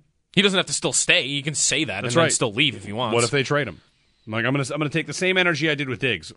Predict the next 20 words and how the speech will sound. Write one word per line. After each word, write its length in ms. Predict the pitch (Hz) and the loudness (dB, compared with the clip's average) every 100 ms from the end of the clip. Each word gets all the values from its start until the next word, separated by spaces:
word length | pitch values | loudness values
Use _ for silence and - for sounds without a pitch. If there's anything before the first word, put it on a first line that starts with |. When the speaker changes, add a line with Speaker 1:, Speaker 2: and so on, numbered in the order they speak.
| - | -10
Speaker 2:
as 280 | 117 110 110 | -6 -6 -4
Ayuk, 300 | 113 104 85 | -4 -2 -4
which 160 | 95 101 | -6 -6
is, 160 | 95 - - _ - | -6 -10 -20 _ -6
it 100 | 123 | -4
is 120 | 113 | -2
not 160 | 117 107 | 0 -2
up 80 | - | -2
to 60 | |
him. 260 | 113 120 - _ _ _ - | -4 -4 -8 _ _ _ -8
What 100 | 110 | -4
if 80 | 147 | 2
they 80 | |
lowball 420 | 147 196 180 90 73 | 6 8 6 2 -4
him? 120 | 71 _ _ _ | -14 _ _ _
They 120 | 104 120 | -2 0
don't 100 | 135 | 0
wanna 120 | 131 | 0
pay 160 | 147 123 | 2 0
him 240 | 90 | -2